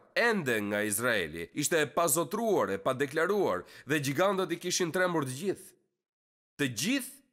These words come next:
përveç Kalebit, i cili në fakt tha, "E dua atë vend si trashëgimin time dhe jam gati të përleshem me këta gjigant të frikshëm. Më lër të luftoj."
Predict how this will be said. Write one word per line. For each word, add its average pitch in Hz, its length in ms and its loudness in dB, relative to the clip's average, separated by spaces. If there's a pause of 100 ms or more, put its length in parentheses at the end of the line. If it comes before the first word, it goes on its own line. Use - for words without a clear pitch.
(420)
përveç 147 480 2
Kalebit, 85 480 -2 (480)
i 160 80 2
cili 180 320 2
në 170 160 0
fakt - 400 0
tha, 117 320 2
"E 147 100 2
dua 175 680 2
atë 165 320 0
vend 104 360 0 (100)
si 143 220 2
trashëgimin 123 760 0
time 76 320 -6 (460)
dhe 156 260 2
jam 160 240 2
gati 180 360 2
të 175 120 -2
përleshem 180 640 0
me 175 80 2
këta 165 240 -2
gjigant 143 500 0
të 147 80 -6
frikshëm. 127 680 -4 (300)
Më 147 160 2 (140)
lër 175 180 4
të 175 120 -2
luftoj." 139 480 -2